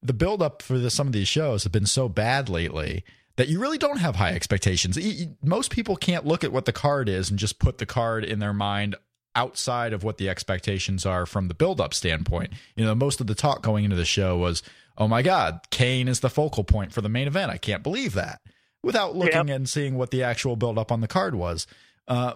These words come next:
Speaker 1: but Brian, what about this main event? What was your favorite part of the main event? Are you satisfied with the way it ended?
Speaker 2: Uh,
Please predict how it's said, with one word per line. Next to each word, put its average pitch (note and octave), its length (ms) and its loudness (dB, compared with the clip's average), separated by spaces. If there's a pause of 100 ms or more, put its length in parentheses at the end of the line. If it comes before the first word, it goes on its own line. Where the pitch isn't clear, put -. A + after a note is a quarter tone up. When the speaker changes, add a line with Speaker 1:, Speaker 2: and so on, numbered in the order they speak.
(100)
Speaker 1:
but D3+ 360 -2 (420)
Brian, G3+ 220 2
what A#3 260 0
about E3 380 2
this G3+ 200 0
main C#3 200 0
event? F2 360 -2 (100)
What E3 140 2
was C4+ 140 -2
your B3+ 80 -2
favorite G3+ 320 0
part D3 240 0
of C3+ 80 -2
the C#3 80 0
main C#3 180 0
event? C3 380 0 (160)
Are C3 100 4
you B2+ 140 2
satisfied D3+ 800 0
with B2 120 2
the A2+ 80 2
way A2 240 2
it G2+ 80 0
ended? F2 300 0 (2000)
Speaker 2:
Uh, G#3+ 220 6